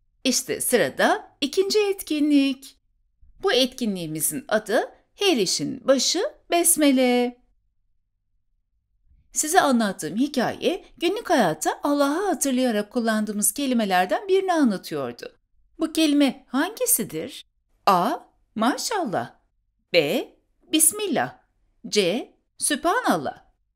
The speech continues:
Her işe besmele ile başlarız çocuklar. Bismillah demek, Allah adıyla demektir. "Bismillahirrahmanirrahim." diyerek yemeğe başladığımızda,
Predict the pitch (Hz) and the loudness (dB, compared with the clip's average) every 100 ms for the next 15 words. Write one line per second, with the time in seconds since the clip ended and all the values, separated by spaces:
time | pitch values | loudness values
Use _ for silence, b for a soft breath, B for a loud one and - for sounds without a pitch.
0 | _ _ _ _ _ _ _ _ _ _ | _ _ _ _ _ _ _ _ _ _
1 | _ _ _ _ _ - 415 508 - 415 | _ _ _ _ _ -4 2 4 4 0
2 | 381 294 - 254 233 285 370 330 311 - | 0 0 4 4 4 2 0 -2 -2 -4
3 | 269 247 - 247 220 - 220 214 214 - | -4 -4 -4 -4 -6 -2 0 0 -4 -12
4 | _ _ _ - - 233 247 156 156 - | _ _ _ -4 0 0 2 0 -4 -4
5 | 147 113 226 - - _ _ _ _ 196 | -6 -2 -4 -4 -14 _ _ _ _ -4
6 | 185 180 240 - 285 254 269 202 160 - | -2 0 0 2 2 2 0 2 0 0
7 | - 135 - - - - - _ _ _ | -4 -4 -4 -12 -14 -14 -14 _ _ _
8 | _ _ _ _ _ _ _ - 269 - | _ _ _ _ _ _ _ 2 4 4
9 | 480 466 381 359 359 311 285 311 330 285 | -2 -2 -2 0 0 2 2 2 2 2
10 | 226 196 208 190 151 180 208 160 156 185 | 2 0 -2 -4 -4 -2 0 0 -4 -4
11 | 175 196 311 349 370 - 269 302 285 262 | -4 -2 0 0 -2 -4 -2 2 4 2
12 | 302 294 - | 0 -2 -8